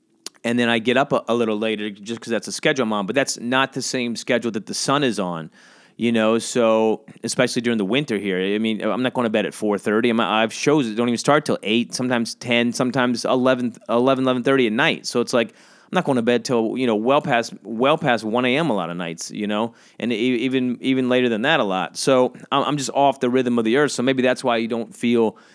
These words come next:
feels a little sad or just not right. Um, and I think that's it. And also, oh, may-, it's also maybe 'cause we, 'cause the day is so fast and we all, what I was ta-, uh, alluding to what I was talking about earlier,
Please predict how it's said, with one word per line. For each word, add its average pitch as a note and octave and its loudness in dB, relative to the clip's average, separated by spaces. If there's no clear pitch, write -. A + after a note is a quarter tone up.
feels C#3 2
a - 4
little B2+ 2
sad A#2+ 2
or A2+ 2
just A2 -4
not A2+ 0
right. G2+ 0
Um, B2+ 2
and D3 0
I - -4
think F3+ 2
that's G3 2
it. F3+ 4
And C#3 0
also, F3 4
oh, E3+ 6
may-, D3+ 2
it's E3 2
also G3+ 2
maybe G3 2
'cause F#3+ 0
we, F3 0
'cause F3 2
the F#3 4
day D#3 6
is C#3 2
so F3+ 2
fast F#3+ 2
and C#3+ 0
we B2+ 2
all, B2 2
what B2+ 4
I B2+ 6
was B2 0
ta-, B2+ -2
uh, F#2+ -2
alluding C#3 4
to C3 2
what C3 4
I B2 6
was A#2+ 2
talking B2+ -2
about A2+ 2
earlier, C#3 4